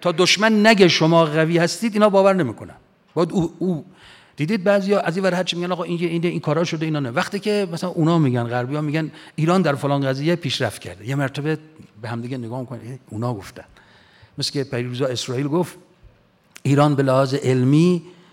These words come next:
چندین برابر ما پیشرفت کرده و الان ایران از نظر علمی از ما قوی تره. حالا اگه اسرائیل نگه،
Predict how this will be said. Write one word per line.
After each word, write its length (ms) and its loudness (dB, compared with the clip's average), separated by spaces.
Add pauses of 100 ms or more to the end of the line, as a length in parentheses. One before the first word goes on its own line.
(760)
چندین 840 2
برابر 680 2
ما 160 2
پیشرفت 480 -2
کرده 300 -12 (260)
و 60 -4
الان 200 -2
ایران 200 -2
از 100 -2
نظر 280 2
علمی 280 6
از 100 2
ما 100 2
قوی 220 0
تره. 280 -10 (440)
حالا 160 2
اگه 340 2
اسرائیل 520 0
نگه، 340 -4